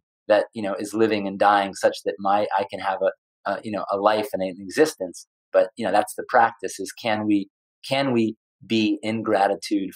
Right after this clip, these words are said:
for all that is living and dying, such that we can have life for the time being that we have life? And can we support systems that are thinking and caring for, you know, that whole system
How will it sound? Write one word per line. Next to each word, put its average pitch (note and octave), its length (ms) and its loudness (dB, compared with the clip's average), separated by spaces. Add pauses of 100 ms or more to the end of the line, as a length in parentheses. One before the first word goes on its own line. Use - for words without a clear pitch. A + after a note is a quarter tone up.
for G2 340 2 (260)
all G#2+ 220 8
that A2 140 0
is G2 160 -4
living G#2 340 0
and F#2+ 100 -6
dying, F#2+ 460 2 (200)
such - 320 2
that G2+ 120 0
we G#2 160 0
can A2 320 -2
have G2 240 0
life F#2 380 2 (580)
for A#2+ 240 4
the G2+ 100 0
time G2+ 280 2
being G#2 240 0
that A2 100 2
we A2 120 2
have A2 180 0
life? C#3 340 4 (500)
And G2+ 160 -4
can G2+ 300 -2
we G2 380 -2
support A2 500 0
systems G#2 680 0 (260)
that G2 220 4
are G2 320 6 (420)
thinking B2 560 0
and G2 280 -2 (200)
caring A#2+ 380 4 (120)
for, A2 400 4 (300)
you A2 100 -4
know, F#2+ 120 -2
that G#2 240 4
whole A#2 180 6
system A2 580 -2